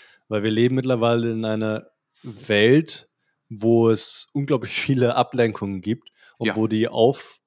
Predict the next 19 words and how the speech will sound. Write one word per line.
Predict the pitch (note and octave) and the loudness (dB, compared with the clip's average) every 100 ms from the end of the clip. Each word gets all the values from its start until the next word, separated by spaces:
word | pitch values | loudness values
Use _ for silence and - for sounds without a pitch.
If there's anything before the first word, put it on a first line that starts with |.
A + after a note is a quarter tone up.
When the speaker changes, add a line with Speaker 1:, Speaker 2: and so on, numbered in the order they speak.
| - | -4
Speaker 1:
Aufmerksamkeitsspanne | B2 C#3 C3 - A#2+ - A2+ A2 - - A2 A2 G#2+ G#2+ _ _ _ | -4 -2 -4 -4 -8 -2 -2 -2 -6 -4 0 0 0 -4 _ _ _
immer | C#3 A#2+ A#2 | -2 0 0
geringer | A#2 A#2 C3+ G#2+ | 0 0 0 -2
wird, | F#2+ F#2 | -2 -2
weil | G#2+ | -2
es | G2 | -2
immer | - C3 B2 | -6 -2 -2
wieder | A#2 A#2+ | -2 -4
neue | A2+ A2+ A2 | -4 -2 -2
Stimuli | - C3 B2+ A2 G2 | -4 -6 -4 -6 -6
gibt. | F2 E2+ - _ _ _ _ _ _ _ _ _ _ _ _ | -10 -14 -18 _ _ _ _ _ _ _ _ _ _ _ _
Ich | - G2+ | -16 -8
meine, | F#2+ F2 - _ _ _ _ - | -6 -8 -16 _ _ _ _ -12
kann, | G#2+ G#2+ | -8 -8
brauchst | - G#2+ - | -2 -2 0
dir | A#2 | -2
nur | A2 A2 | 0 -2
die, | G#2 G#2 G2+ G2+ | -2 -2 -4 -6
diese | G#2+ G#2 G2 G2 G2 - | -8 -8 -4 -4 -6 -10